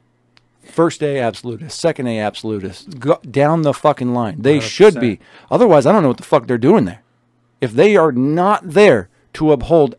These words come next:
Speaker 1: every single one of those amendments and enumerated rights?
Speaker 2: Enumerated.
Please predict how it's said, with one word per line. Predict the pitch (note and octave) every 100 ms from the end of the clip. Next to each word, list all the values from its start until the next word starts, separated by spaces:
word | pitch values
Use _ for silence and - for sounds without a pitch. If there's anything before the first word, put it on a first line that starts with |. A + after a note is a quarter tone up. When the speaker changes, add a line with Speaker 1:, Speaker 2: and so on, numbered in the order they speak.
| -
Speaker 1:
every | F3 F3 G3
single | F3 - F#3 F3+ E3
one | D#3 E3+
of | F3
those | D3+ E3 D#3+ - _ _ _ -
amendments | C3+ D#3 F3 F3 F3 - -
and | C3+ B2 B2+ A#2 - _ _ _ _ _ _ _ _ _ _ _ _ _ _ _ _ _ G#2
enumerated | B2 F3 G3+ G3+ G#3+ A3+
rights? | A3 C#4 - _ _
Speaker 2:
Enumerated. | C3 C3 A#2+ G2+ F#2+ F#2 F#2